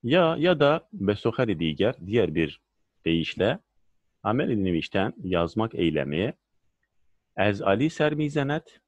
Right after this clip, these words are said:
yani Ali'den sadır oluyor, Ali tarafından gerçekleştiriliyor ve, e, ben name mireset ve,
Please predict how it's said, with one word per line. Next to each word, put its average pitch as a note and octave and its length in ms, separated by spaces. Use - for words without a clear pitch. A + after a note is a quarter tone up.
yani D#2+ 160
Ali'den D#2 400
sadır B2+ 400
oluyor, C3+ 480
Ali C#2+ 200
tarafından B2 600
gerçekleştiriliyor B2 1040
ve, C3 280
e, F2+ 40
ben A#2+ 240
name G2 340
mireset C#2+ 520
ve, G2 320